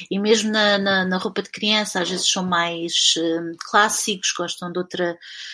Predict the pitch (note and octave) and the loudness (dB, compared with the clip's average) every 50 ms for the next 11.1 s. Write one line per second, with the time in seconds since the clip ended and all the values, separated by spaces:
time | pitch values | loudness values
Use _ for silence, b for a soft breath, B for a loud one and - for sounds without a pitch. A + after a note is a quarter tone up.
0 | B B B B - F#3 F3 F#3 F3+ F3+ - - - - - G3+ F#3 F#3+ - F#3+ | B B B B -10 -4 -2 -2 -2 -2 -4 -6 -6 -6 -4 -6 -6 -6 -6 -10
1 | F3 D#3+ - E3+ - - - - A3 G#3+ A3+ A3+ - - - A#3+ A3+ A3+ G3+ - | -8 -8 -10 -12 -12 -8 -2 2 4 4 4 4 2 2 4 6 6 6 6 6
2 | - - - - B B B B B B B B _ - F#3+ G3 G3 F#3+ F#3+ F#3 | 6 6 4 2 B B B B B B B B _ 0 2 4 4 4 4 4
3 | F3+ F3+ G3 G#3+ A3+ A3+ - - - - A3 B3+ B3 - D4 C#4+ C4 A3 G#3 A3 | 2 0 0 0 4 4 4 4 4 2 2 2 4 6 8 8 8 6 6 4
4 | G#3+ G#3 G#3 G#3+ - A3+ A3+ G#3+ G#3+ G#3+ G#3 - - - A3 A3 A3+ A3 A3+ A#3 | 4 4 4 2 4 4 4 4 4 2 0 0 -4 -2 -2 -2 -2 -2 -2 -2
5 | A#3 - - - - A3 A3 A3 A3+ A3+ - - B3 A#3 A3+ A3+ A3 A3 A3 A3 | -2 -2 -2 -2 -2 0 2 2 2 2 0 0 0 0 0 0 0 -2 -4 -4
6 | A3 G#3+ G#3 E3 C#3 - - - _ - _ _ _ - F#3 - A#3+ A#3 A#3+ A#3+ | -4 -4 -2 0 0 0 -2 -4 _ -20 _ _ _ -2 2 4 6 8 6 6
7 | A#3+ - A3+ A3 G#3 G3 - A#3+ A#3 A3+ A3 A3 - - A3 G#3 G3+ G3+ G#3 G3+ | 6 6 4 4 4 4 2 2 4 2 2 2 4 4 6 6 6 6 4 0
8 | - - G3+ G3 G3+ G#3 - G#3+ G3+ G#3 G3+ G3 F#3 G#3 G3+ G3+ G3 F3+ F3 E3+ | 0 2 4 4 4 4 4 2 2 4 2 2 2 2 2 2 4 6 6 6
9 | F3 E3+ E3+ F3+ E3+ - - - - F#3+ F3+ F#3 - - F#3+ F3+ F3 F3 F3 F3 | 6 6 4 2 0 2 0 0 0 -2 -4 -4 -4 -2 -2 -2 0 0 -2 -4
10 | F3+ - - F#3+ F#3 F3 E3+ - - F3+ F3+ - - - G3 F#3 F#3+ - E3+ E3 | -4 -6 -4 -2 -2 -2 -4 -4 -6 -6 -6 -6 -4 -4 -4 -4 -4 -4 -6 -6
11 | E3+ | -6